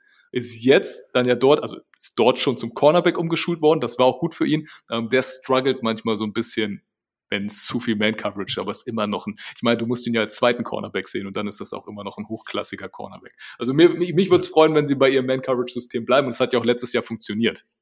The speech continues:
Speaker 1: So, muss man auch einfach mal so
Speaker 2: Ja,
Speaker 1: sagen,
Speaker 2: definitiv.
Speaker 1: ne? Genau.
Speaker 2: Und sie
Speaker 1: Und,
Speaker 2: haben
Speaker 1: und, und
Speaker 2: das, das ist ja nicht
Speaker 1: Ja.
Speaker 2: nur, die sind ja nicht nur die beiden, die haben ja nicht nur ein krasses Cornerback-Tandem.
Speaker 1: Genau. Sie haben halt auch ein unfassbar gutes Tandem auf Safety und ich bin ein Riesenfan. Also diese Rookie,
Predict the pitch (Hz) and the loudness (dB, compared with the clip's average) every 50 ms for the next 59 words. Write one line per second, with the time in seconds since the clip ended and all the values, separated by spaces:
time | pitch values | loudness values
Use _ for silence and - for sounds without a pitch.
0 | _ _ _ _ _ _ _ _ - - - - - - - 101 - 101 95 104 | _ _ _ _ _ _ _ _ -16 -14 -14 -14 -16 -16 -16 -12 -8 -4 -4 -4
1 | 104 - - - 104 92 - - - 113 110 127 131 - - - 107 101 - 113 | -4 -4 -6 -10 -10 -14 -14 -10 -6 -2 0 0 0 -2 -2 -2 0 2 4 2
2 | 98 - 156 139 - - - - - - - - - - - - - _ _ _ | 4 4 4 2 2 0 -12 -16 -16 -18 -18 -20 -20 -20 -20 -20 -20 _ _ _
3 | _ _ _ _ - - - - - - - 127 131 120 - 123 110 110 110 101 | _ _ _ _ -16 -16 -14 -14 -2 2 4 4 4 4 4 4 4 4 4 2
4 | 85 117 110 - - 117 120 - - - 113 - - - 120 110 110 113 107 - | -2 -6 -10 -10 -12 -12 -12 -8 -2 -2 -2 0 0 2 2 2 2 2 0 0
5 | - 120 - - 113 110 110 127 120 - 117 107 104 - 104 101 104 107 104 - | 0 0 4 6 6 8 6 6 4 2 0 0 2 2 2 4 2 2 2 4
6 | 104 107 110 - 113 104 104 92 101 98 98 104 110 113 117 113 107 113 110 98 | 4 4 4 4 4 4 4 4 4 4 6 6 6 6 6 6 6 4 4 4
7 | - - 107 98 104 98 - - - 120 113 107 95 90 90 87 - - 95 85 | 4 0 0 0 -2 -6 -6 -4 0 2 2 4 2 2 0 -4 -4 -6 -6 -4
8 | 85 82 82 85 - _ _ _ _ _ _ _ _ _ _ _ _ _ _ _ | -4 -4 -6 -6 -8 _ _ _ _ _ _ _ _ _ _ _ _ _ _ _
9 | _ _ _ - - 110 95 92 92 - _ _ _ _ _ _ _ _ _ _ | _ _ _ -10 -8 -8 -8 -8 -10 -14 _ _ _ _ _ _ _ _ _ _
10 | _ - 98 98 98 98 95 95 95 - - - _ _ - 156 135 135 143 147 | _ -6 -4 -2 -2 -4 -4 -6 -6 -8 -10 -14 _ _ -2 0 0 0 0 -2
11 | 147 - _ - - - 120 113 113 - - 110 107 107 107 - 110 - - - | -6 -10 _ -8 -2 0 2 2 2 2 0 0 0 0 -4 -6 -6 -6 -6 -4
12 | 110 107 107 104 95 95 95 - - - 113 - - - - 104 98 98 - - | -4 -2 -2 -4 -6 -6 -8 -6 -2 0 0 0 0 -2 -6 -8 -8 -10 -12 -14
13 | - - 104 104 104 104 110 117 127 127 123 120 117 - 127 123 113 110 104 110 | -12 -10 -10 -10 -10 -10 -8 -6 -4 -4 -4 -2 0 2 2 2 2 0 -2 -4
14 | 110 117 113 120 117 143 208 214 - 208 202 | -6 -6 -6 -4 -2 -2 -2 -2 -2 -6 -8